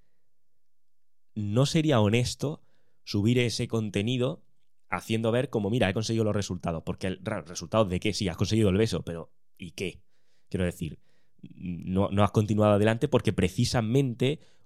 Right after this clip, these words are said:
uno de los fallos de no continuar adelante ha sido la pérdida de marco por buscar el beso de esa manera. Y te lo digo yo,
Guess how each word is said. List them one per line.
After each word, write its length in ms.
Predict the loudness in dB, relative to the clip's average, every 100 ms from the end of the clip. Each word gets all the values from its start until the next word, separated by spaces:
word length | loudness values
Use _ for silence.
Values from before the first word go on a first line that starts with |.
| -2
uno 240 | 2 4 4
de 100 | 4
los 180 | 2 2
fallos 400 | 2 4 2 0
de 120 | 0
no 180 | 0 0
continuar 360 | -2 0 2
adelante 380 | 2 0 -2 -2
ha 60 | -2
sido 460 | -2 -4 -4 -6
la 240 | -4 -2 0
pérdida 320 | 2 2 2
de 100 | 0
marco 480 | 0 -4 -4 -8 -8 -20 -8
por 220 | 0 0
buscar 320 | 0 0 2 2
el 100 | 4
beso 360 | 2 0 -6 -12 -20 -16 -6
de 260 | 2 4
esa 200 | 4 0
manera. 420 | -4 -6 -8 -10 -14 -20 -20 -6
Y 100 | -4
te 140 | 0 2
lo 80 |
digo 180 | 2 2
yo, 320 | 4 2 2